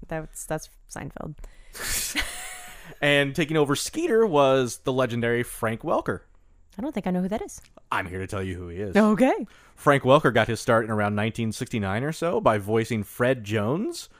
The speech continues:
Speaker 2: from Scooby-Doo fame.
Speaker 1: Oh, I didn't know
Speaker 2: Fred?
Speaker 1: that was his last name.
Speaker 2: Oh, and he has voiced Fred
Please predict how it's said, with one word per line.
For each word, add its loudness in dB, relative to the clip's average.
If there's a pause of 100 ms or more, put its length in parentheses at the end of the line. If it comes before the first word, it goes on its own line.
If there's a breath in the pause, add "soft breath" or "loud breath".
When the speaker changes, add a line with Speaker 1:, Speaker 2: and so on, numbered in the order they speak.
(120)
Speaker 2:
from -2
Scooby-Doo -4
fame. -2 (880)
Speaker 1:
Oh, 4
I -6
didn't -2
know 2
Speaker 2:
Fred? 6
Speaker 1:
that 6
was 0
his -2
last -2
name. -6 (100)
Speaker 2:
Oh, 0
and -6
he 0
has 0
voiced -2
Fred 0